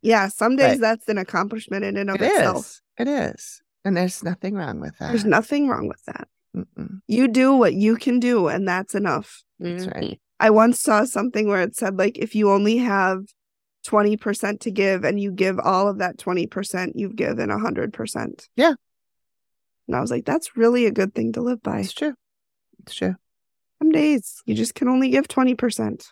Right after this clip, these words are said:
Speaker 2: Yeah.
Speaker 1: Some days all you can do is get up and shower.
Speaker 2: <laughs> Yeah.
Speaker 1: And that's good.
Speaker 2: Yeah.
Speaker 1: That's a win.
Speaker 2: It is. It's all right.
Speaker 1: That's what I say.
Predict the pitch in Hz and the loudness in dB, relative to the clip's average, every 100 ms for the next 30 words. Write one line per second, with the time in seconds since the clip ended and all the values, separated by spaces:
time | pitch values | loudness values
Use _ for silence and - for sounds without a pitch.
0 | - 196 214 _ _ _ - 254 294 254 | -8 -6 -6 _ _ _ 4 6 6 6
1 | 269 294 330 302 277 233 247 277 269 302 | 6 4 4 4 4 4 2 2 -4 -4
2 | 240 247 240 208 220 _ _ 196 202 196 | -2 0 0 -2 -6 _ _ -4 -2 -2
3 | - _ _ - 226 262 - 277 440 508 | -8 _ _ -2 0 0 0 2 4 4
4 | 277 175 - 208 262 262 _ _ _ 214 | 2 -2 2 4 4 2 _ _ _ -4
5 | 226 254 262 311 311 233 _ - 220 247 | -2 0 0 2 0 -2 _ -6 -2 -2
6 | 214 - _ _ _ _ - 180 226 247 | -4 -14 _ _ _ _ 0 2 2 0
7 | 233 _ _ _ _ _ _ 226 233 254 | -2 _ _ _ _ _ _ -4 -2 -2
8 | - 202 | -4 -8